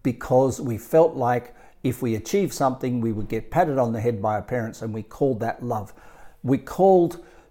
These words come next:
being criticized, we called being told we didn't make it or losing the battle or not doing good enough, we called that unworthy of love. And that's understandable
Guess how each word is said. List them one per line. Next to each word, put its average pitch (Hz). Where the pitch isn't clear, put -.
being 151
criticized, 131
we 127
called 131
being 120
told 127
we 120
didn't 113
make 120
it 127
or 117
losing 123
the 110
battle 120
or 117
not 123
doing 123
good 147
enough, 127
we 131
called 139
that 127
unworthy 123
of 92
love. -
And 143
that's 185
understandable 117